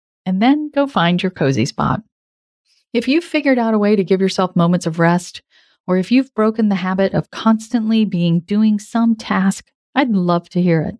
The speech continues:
Message me on Instagram at Kate Hanley Author or email me at kate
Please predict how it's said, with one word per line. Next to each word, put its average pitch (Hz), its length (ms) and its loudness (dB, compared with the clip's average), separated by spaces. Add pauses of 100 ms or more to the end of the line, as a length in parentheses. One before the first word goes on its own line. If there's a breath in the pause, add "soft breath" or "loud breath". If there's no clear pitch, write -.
(680 soft breath)
Message 233 380 0
me 269 240 0
on 214 220 -4
Instagram 202 760 0 (120)
at - 180 -6
Kate 196 280 0
Hanley 185 380 0
Author 135 540 -2 (300)
or 208 160 0
email 247 360 0
me 151 320 -2
at 170 200 -2
kate 220 340 0